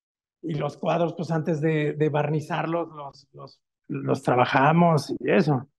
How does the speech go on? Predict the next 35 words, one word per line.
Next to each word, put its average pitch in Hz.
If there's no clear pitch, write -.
Digo, 180
nada 165
más 165
hay 165
que 175
meterle 165
más 165
cuidado, 175
¿no? 170
Que 160
si 147
fuera 151
en 147
fondo 151
ne-, 190
y 196
quién 311
sabe, 254
el 160
negro 240
también 185
es 170
complicado. 139
Entonces, 202
más 247
bien, 262
pues, -
lidias 175
con, 131
con, -
a 139
la 139
hora 196
de 170
trabajar, 147